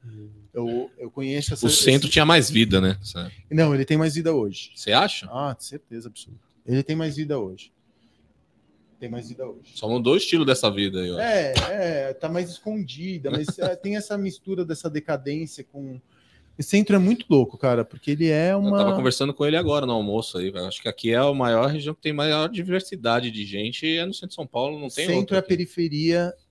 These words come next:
Speaker 2: tudo
Speaker 3: Tudo
Speaker 2: junto e
Speaker 3: junto,
Speaker 2: misturado.
Speaker 3: né? Tudo junto.
Speaker 1: Sim.
Speaker 2: É rico com pé do lado de pobre, advogado, juiz, desembargador. É tudo junto, cara. E é, eu acho que é a coisa mais bonita que a gente tem em São Paulo, é o nosso centro.
Speaker 3: É.
Speaker 1: Sim.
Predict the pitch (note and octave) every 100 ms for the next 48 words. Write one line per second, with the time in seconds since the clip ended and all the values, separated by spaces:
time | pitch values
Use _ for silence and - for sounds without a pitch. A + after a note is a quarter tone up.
0 | _ _ F#3 D#3+ D#3 D#3+ - F3 E3 -
1 | D#3+ B2+ A2 G#2 G#2 A#2 F#2+ - _ -
2 | G2+ G2+ - C3+ A#2 D3 - - B2+ A2+
3 | - _ - A#2+ G#2+ A#2 B2 A#2 - G2+
4 | _ A#2 G#2+ G#2+ A2+ A2 A2 A#2 G#2+ A2
5 | A2+ A2 A2+ A2+ A2 _ A2+ A2+ A#2 A2+
6 | A2 - G#2 A2 G#2+ G#2 _ _ _ _
7 | _ - - _ E3 A#2+ B2 A2+ G#2+ A#2
8 | G#2 _ G#2 G2 - - A#2 A#2 C3+ E3
9 | E3+ C#3+ D3+ E3 - E3 D#3 D#3+ D3+ D3+
10 | E3+ D#3 C#3+ D#3 C#3+ C3 C3+ A#2+ A#2+ -
11 | B2 A2+ B2+ A#2 B2 C3+ D#3 - - E3+
12 | A2+ - _ _ F2+ G2+ A2+ G#2